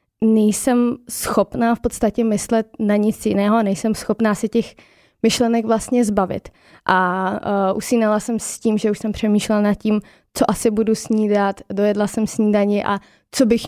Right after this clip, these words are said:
měla dalšího jíst, eh, ten den. Takže to mi, eh, vlastně přestalo připadat v pořádku a potom se na to ještě nabalily, eh, výčitky,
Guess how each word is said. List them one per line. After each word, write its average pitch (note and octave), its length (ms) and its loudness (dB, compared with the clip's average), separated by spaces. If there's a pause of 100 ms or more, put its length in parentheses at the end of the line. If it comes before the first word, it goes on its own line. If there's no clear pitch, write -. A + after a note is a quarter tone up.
měla A3+ 200 2
dalšího G#3+ 540 -2
jíst, G3+ 560 -4
eh, G#3 40 0 (380)
ten G#3 220 0
den. F#3+ 300 0 (1080)
Takže C4 320 2 (460)
to B3+ 120 2
mi, C4 360 4 (120)
eh, A3+ 40 0 (500)
vlastně A#3+ 380 -2
přestalo B3 680 0
připadat A#3+ 440 -2
v - 80 -14
pořádku G3+ 640 -2
a F#3+ 260 0
potom A3+ 300 0
se A#3 140 -2
na G#3+ 140 -2
to G#3 140 -4
ještě A3+ 320 -2
nabalily, G#3+ 680 2 (560)
eh, G#3 40 2 (380)
výčitky, A#3 760 -2